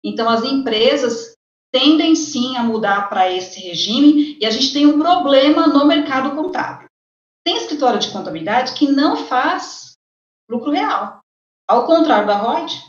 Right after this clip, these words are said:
não faz lucro real, tá? E aí, ah, nós vamos ter um mercado aí, o, por exemplo, o uce, pra treinar, porque, assim, as empre-, tem escritório que não faz, ele faz o máximo lucro presumido, por exemplo, que não tiver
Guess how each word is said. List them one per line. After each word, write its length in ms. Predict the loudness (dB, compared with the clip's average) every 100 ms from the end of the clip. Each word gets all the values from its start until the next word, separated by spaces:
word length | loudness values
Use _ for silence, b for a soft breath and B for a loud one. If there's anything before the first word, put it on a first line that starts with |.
| -6
não 140 | -4
faz 220 | -2 -2 -4
lucro 200 | -4 -6
real, 480 | -4 -6 -8 -16 -10
tá? 420 | -4 -4 -6 -14 _ _ _ _
E 100 | 0
aí, 800 | 2 4 2 2 0 -4 -12 -12
ah, 400 | 0 2 4 2 2
nós 200 | 0 0
vamos 200 | -2 0
ter 120 | 2
um 100 | 2
mercado 640 | 2 0 -2 0 0 0
aí, 480 | -2 0 -2 -4 -8
o, 500 | -6 -4 -6 -10 -14
por 120 | -10
exemplo, 320 | -8 -8 -6 -6
o 60 |
uce, 180 | -4 -4
pra 180 | -4 -4
treinar, 640 | -6 -4 -2 -2 -2 -10 _ _ _ _ -6
porque, 220 | -4 -2
assim, 280 | -2 -2 -4
as 140 | -4
empre-, 320 | -6 -6 -6 -6 -8 -10 -6
tem 120 | -2
escritório 360 | 0 0 -4 -4
que 100 | -2
não 180 | -2 -2
faz, 380 | -4 -4 -4 -6
ele 120 | -6
faz 260 | -4 -2
o 120 | -2 0
máximo 540 | -2 -2 -8 -10 B B _ -4
lucro 340 | -2 0 -2
presumido, 680 | 0 0 6 6 8 4 0
por 160 | 0 2
exemplo, 460 | 2 2 -2 -2 -4
que 140 | 0
não 220 | 2 2
tiver 680 | 0 0 0 -2 -2 -6